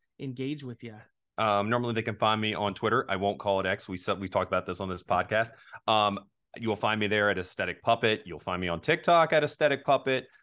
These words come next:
Speaker 2: You'll find me everywhere as Aesthetic Puppet. You know, Threads, you name it. You can find me in all of them. Instagram, Aesthetic Puppet. It, it's the same thing everywhere. You can, you can holler at me and say, "Hey, Jay, what are you doing?"
Speaker 1: Hey, Jay.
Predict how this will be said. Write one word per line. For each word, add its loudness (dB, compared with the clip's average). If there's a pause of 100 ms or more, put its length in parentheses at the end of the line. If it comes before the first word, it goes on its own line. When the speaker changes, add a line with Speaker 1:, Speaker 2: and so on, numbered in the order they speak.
(180)
Speaker 2:
You'll -10
find -2
me -6
everywhere 4
as 2
Aesthetic -6
Puppet. -2 (340)
You -6
know, -6
Threads, 2
you -2
name 2
it. 0
You -4
can -4
find 4
me 2
in 2
all 4
of -6
them. -10
Instagram, -6
Aesthetic -6
Puppet. -2 (320)
It, -2
it's -4
the -2
same -2
thing -2
everywhere. 0
You -2
can, -6
you -8
can -4 (140)
holler 2
at 0
me -4
and -6
say, -2
"Hey, 0
Jay, 0
what -4
are -4
you -4
doing?" -8 (1400)
Speaker 1:
Hey, -2
Jay. -2